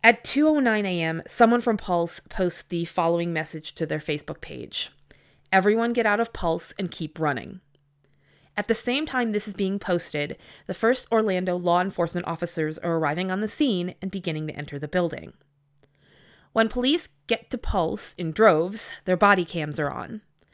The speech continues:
"That's a fucking A K," one asks, in maybe a little bit of disbelief, which in this country, quite frankly, seems misplaced. The police order those evacuating the club to move away from the scene with their hands up,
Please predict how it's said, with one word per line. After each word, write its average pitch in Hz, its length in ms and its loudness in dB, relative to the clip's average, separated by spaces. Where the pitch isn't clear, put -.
"That's 185 240 4
a 208 40 -6
fucking 208 380 -2
A 165 120 0
K," 202 320 2
one 151 220 -2
asks, - 600 -4
in 165 260 -2
maybe 151 280 -2
a 147 80 0
little 147 240 -4
bit 147 140 -6
of 151 120 -8
disbelief, 233 800 -6
which - 420 -8
in 143 280 -8
this 143 200 -8
country, 147 480 -6
quite - 420 -8
frankly, 147 360 -6
seems 147 300 -10
misplaced. - 580 -6
The 277 80 0
police 330 340 2
order 220 280 4
those 185 280 6
evacuating 165 560 0
the 160 80 -4
club 165 300 -2
to 185 200 2
move 175 180 4
away 165 220 2
from 180 140 -6
the 170 80 -2
scene 151 260 -2
with 151 140 -6
their 151 80 -8
hands 139 260 -6
up, - 260 2